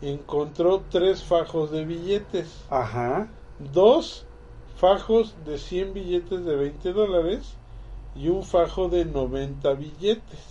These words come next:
Speaker 2: Fíjate. Ujú.
Speaker 1: Ajá. Y él estaba en, de vacaciones con su familia en el río Columbia. Sí. Este descubrimiento volvió a reactivar el caso,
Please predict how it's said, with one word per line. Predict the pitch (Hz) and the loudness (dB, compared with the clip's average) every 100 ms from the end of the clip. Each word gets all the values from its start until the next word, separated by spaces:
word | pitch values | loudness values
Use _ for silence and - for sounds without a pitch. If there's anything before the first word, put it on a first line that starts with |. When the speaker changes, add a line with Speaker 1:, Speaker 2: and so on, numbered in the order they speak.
| - - - - | -18 -18 -18 -16
Speaker 2:
Fíjate. | - 92 104 - 113 123 - - - 117 156 - | -14 -10 -10 -8 -10 -10 -16 -20 -14 -14 -14 -16
Ujú. | 123 | -12
Speaker 1:
Ajá. | 110 143 196 214 - - - - - - - - | -6 -6 -6 -10 -16 -18 -18 -18 -20 -20 -20 -14
Y | 139 | -2
él | 165 180 | 2 2
estaba | 190 - 208 185 185 185 - - | 0 4 6 8 6 4 0 -6
en, | 151 143 143 143 143 135 | -2 0 0 -2 -8 0
de | 139 | 2
vacaciones | 139 139 147 139 165 170 170 | 2 0 -2 -2 -2 -2 -4
con | 185 | -4
su | 165 151 | -6 -4
familia | 156 151 156 160 | -2 -2 -4 -4
en | 165 151 | -4 -4
el | 131 | -6
río | 131 147 147 143 | -6 2 2 2
Columbia. | - 147 165 185 190 185 131 - - - - - - - - - - - - - - - - | 0 2 2 0 -4 -6 -6 -8 -20 -20 -20 -20 -20 -20 -20 -20 -20 -20 -18 -18 -18 -20 -12
Sí. | 135 143 - - - | -10 -12 -16 -20 -8
Este | - 226 233 269 | 2 2 2 -2
descubrimiento | 262 214 - 190 180 165 175 175 202 | -2 -2 -2 0 0 0 -2 2 2
volvió | 170 160 165 180 | 4 2 4 4
a | |
reactivar | 185 175 - 151 139 151 | 2 -2 -6 -4 2 2
el | 160 160 | 2 -4
caso, | - 208 214 - | -2 0 0 -4